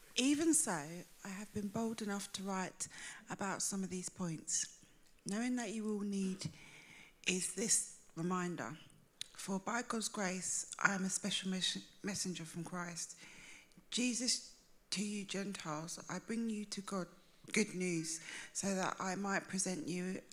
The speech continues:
as an acceptable offering to God, made by the Holy Spirit. So I have the reason to be enthusiastic about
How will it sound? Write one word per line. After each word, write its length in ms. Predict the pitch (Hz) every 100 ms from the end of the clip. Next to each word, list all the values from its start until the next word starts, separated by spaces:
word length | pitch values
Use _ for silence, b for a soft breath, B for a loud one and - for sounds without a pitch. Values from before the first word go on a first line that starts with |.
| -
as 160 | 190 180
an 100 | 175
acceptable 540 | - - - - 185
offering 400 | - 185 - 175
to 100 | 170
God, 340 | - 170 151 - b b b b -
made 200 | 196 190
by 180 | 180
the 100 | 175
Holy 280 | 170 180 175
Spirit. 500 | 175 - 175 160 - - b b b
So 160 | - 185
I 120 | 190
have 260 | 190 208 -
the 100 | 196
reason 460 | 185 190 180 175 175
to 120 | -
be 200 | 175 180
enthusiastic 960 | 175 - 180 170 180 170 - 165 123 - B B B -
about 240 | 180 196